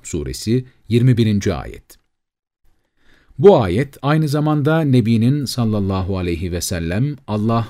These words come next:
subhanallahu ve teala katındaki değerini ve insanların yanında olması gereken değerini gösterir. "Sizin için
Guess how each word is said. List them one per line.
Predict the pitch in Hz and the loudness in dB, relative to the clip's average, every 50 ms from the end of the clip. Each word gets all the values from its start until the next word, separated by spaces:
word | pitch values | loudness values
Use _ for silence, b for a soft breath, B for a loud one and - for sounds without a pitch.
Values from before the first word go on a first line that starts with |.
| - - | -10 -18
subhanallahu | - - 98 90 113 120 123 120 117 113 110 110 107 107 110 104 | -16 -16 -10 -6 -2 0 0 0 0 0 0 -2 -2 -2 -2 -2
ve | 107 104 104 | -4 -4 -4
teala | - 107 107 120 127 120 107 95 92 | -2 -2 0 2 2 2 0 -2 -2
katındaki | - 107 101 - 110 104 101 101 101 - 104 87 76 76 | -6 -6 -6 -4 -4 -2 -2 -4 -4 -4 -6 -6 -4 -4
değerini | 98 92 90 87 76 78 78 85 110 147 131 B B B B B B B B - | -4 -4 -2 -4 -6 -6 -4 -2 -2 -2 -4 B B B B B B B B 0
ve | 165 160 - - | 2 2 0 0
insanların | 131 139 131 - 160 151 151 156 156 170 185 180 | -2 -2 -2 0 -2 0 0 0 0 0 0 0
yanında | 156 147 147 151 147 147 156 151 | 0 0 0 0 0 0 0 0
olması | - 123 123 123 127 127 - 175 | 0 0 2 2 0 0 -2 -2
gereken | 160 127 139 135 131 123 - 139 135 123 98 | -2 0 2 2 0 0 0 0 2 2 2
değerini | 98 87 85 78 78 71 65 64 | 0 0 -2 -4 -4 -6 -8 -10
gösterir. | 71 67 - - - 67 62 57 - - - _ _ _ _ _ _ _ _ _ _ _ _ _ _ - - - | -12 -12 -12 -12 -12 -12 -14 -14 -16 -20 -20 _ _ _ _ _ _ _ _ _ _ _ _ _ _ -20 -20 -10
"Sizin | - 151 143 170 180 | -6 -2 0 0 0
için | 170 160 - - 185 190 196 190 - | 0 -2 -2 -2 0 0 0 0 -2